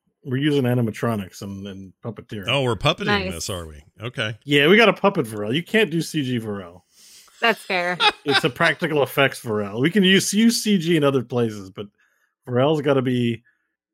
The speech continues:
Speaker 1: a practic-, like, it's an actor wearing a suit, and there's, like, a team of people controlling his mouth and eyes and stuff.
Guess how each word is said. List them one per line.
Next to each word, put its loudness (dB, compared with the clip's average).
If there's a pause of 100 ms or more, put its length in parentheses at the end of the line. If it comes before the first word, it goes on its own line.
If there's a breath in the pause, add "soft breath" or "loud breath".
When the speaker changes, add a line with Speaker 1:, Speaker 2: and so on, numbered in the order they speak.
Speaker 1:
a -18
practic-, -4
like, -2
it's -2
an 2
actor 2
wearing 2
a -6
suit, -4 (120)
and -8
there's, -6
like, -6 (240)
a -14 (160)
team 2
of -2
people -2
controlling -4
his -8
mouth -8
and -16
eyes -14
and -20
stuff. -20